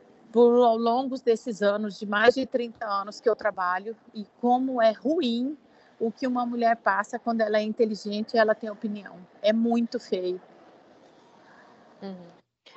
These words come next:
Speaker 2: E, e mesmo entre as empresas bem posicionadas no ranking do G P T W, a gente vê que ainda existem muitos de-, desafios, né? Como elevar a representatividade de mulheres negras e a presença de mulheres na liderança. Você comentou que vo-, a, o Grupo Leva já tá avançado em alguns desses temas.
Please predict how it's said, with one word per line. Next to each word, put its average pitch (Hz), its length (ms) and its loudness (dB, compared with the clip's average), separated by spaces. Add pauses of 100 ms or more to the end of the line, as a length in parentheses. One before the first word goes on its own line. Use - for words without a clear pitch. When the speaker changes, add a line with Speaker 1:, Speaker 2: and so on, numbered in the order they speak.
(280)
Speaker 2:
E, 262 260 -4
e 285 40 -2
mesmo 370 460 0
entre 285 240 -2
as 214 80 -4
empresas 214 580 0
bem 196 160 -2
posicionadas 185 800 0
no 180 100 0
ranking 180 300 0
do 175 80 2
G 175 100 2
P 175 140 -4
T 175 100 2
W, 180 260 6
a 202 40 4
gente 233 240 0
vê 208 180 4
que - 140 2
ainda 220 200 4
existem 220 440 0
muitos 202 280 -2
de-, 180 240 -2
desafios, 170 680 2
né? 160 340 -2
Como 170 260 4
elevar 170 480 8
a 175 40 6
representatividade 175 800 0
de 170 80 -6
mulheres 165 280 -4
negras 208 540 4 (240)
e 202 100 4
a 208 60 8
presença 214 420 4
de 208 80 -6
mulheres 196 320 4
na 202 80 0
liderança. 185 600 0
Você 170 180 -6
comentou 185 440 2
que 185 180 -6
vo-, 180 260 -2
a, 170 420 -2
o 175 60 2
Grupo 180 220 0
Leva 180 160 4
já 190 120 2
tá 196 280 6
avançado 202 440 4
em 190 60 2
alguns 185 240 0
desses 190 260 -8
temas. 226 320 2